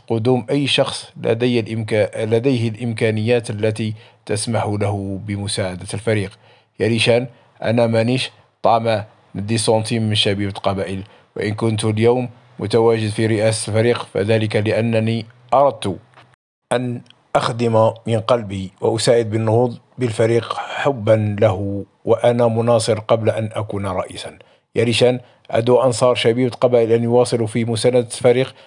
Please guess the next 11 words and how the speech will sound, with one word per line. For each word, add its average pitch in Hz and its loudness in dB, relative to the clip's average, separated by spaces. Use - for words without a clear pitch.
مثل 113 2
ما 120 4
فعلوه 107 0
دائما، 113 0
وأعدهم 113 0
بأننا 110 -2
سنفعل 104 -2
المستحيل 107 -4
لكي 107 0
يعود 104 0
الفريق 98 -4